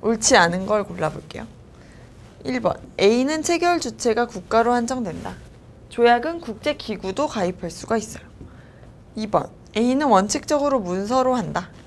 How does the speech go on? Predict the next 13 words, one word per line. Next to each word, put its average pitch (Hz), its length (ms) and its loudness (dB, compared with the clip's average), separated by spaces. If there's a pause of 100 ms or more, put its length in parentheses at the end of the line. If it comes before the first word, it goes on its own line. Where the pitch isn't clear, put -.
그렇죠? 180 400 -6 (480)
조약이란 302 640 4
걸 269 120 -2
하려면 285 640 -2
우리가 226 320 0
어떤 240 320 2
약속을 254 400 -4
하는지 208 480 -4
일단 185 300 -6
글로 214 480 0
써야 302 260 -2
된다는 202 440 -4
거예요. - 220 -8